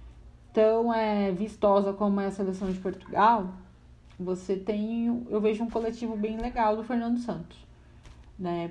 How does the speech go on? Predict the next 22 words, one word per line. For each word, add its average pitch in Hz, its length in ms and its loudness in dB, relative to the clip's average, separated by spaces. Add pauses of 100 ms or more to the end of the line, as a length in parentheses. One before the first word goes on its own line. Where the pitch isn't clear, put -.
Porque 175 880 0
tem 196 180 -2
jogadores 196 580 2
ali 196 340 2
agora 185 360 0
que 190 160 -4
vem 185 580 -4
também 190 400 -2
numa 202 240 0
entonação 208 500 -4
muito 208 300 -2
boa, 226 560 2 (920)
numa 190 220 0
rotação 208 720 -2
boa 196 460 0
nos 202 160 -2
seus 196 220 -10
clubes, 190 500 -4
como 185 440 -2
o 180 80 -4
João 196 200 -4
Félix, 185 640 -4